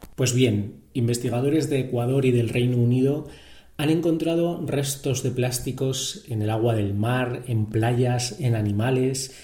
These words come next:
hasta cuatrocientas partículas de plástico por metro cuadrado de playa, en las áreas más afectadas de este refugio de la biodiversidad a escala mundial. La investigación se centra sobre todo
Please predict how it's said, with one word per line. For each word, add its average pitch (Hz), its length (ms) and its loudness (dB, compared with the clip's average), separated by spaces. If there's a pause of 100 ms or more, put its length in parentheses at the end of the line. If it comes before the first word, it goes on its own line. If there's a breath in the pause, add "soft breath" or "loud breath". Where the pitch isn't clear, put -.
(160 loud breath)
hasta 127 260 0
cuatrocientas 143 760 0
partículas 156 640 -2
de 131 100 0
plástico 135 600 -4
por 120 160 -2
metro 131 340 -2
cuadrado 113 560 -2
de 110 120 -2
playa, 101 520 -4 (460 soft breath)
en 107 120 0
las 107 200 -2
áreas 117 420 0
más 113 340 2
afectadas 120 640 -2
de 113 100 0
este 113 360 -2
refugio 110 640 -4
de 107 60 0
la 107 80 0
biodiversidad 104 840 -2 (240 loud breath)
a 113 80 -2
escala 107 340 -2
mundial. 95 600 -4 (100)
La 123 100 2
investigación 117 600 0
se 156 120 -2
centra 151 320 -4
sobre 120 380 -2
todo 143 400 -2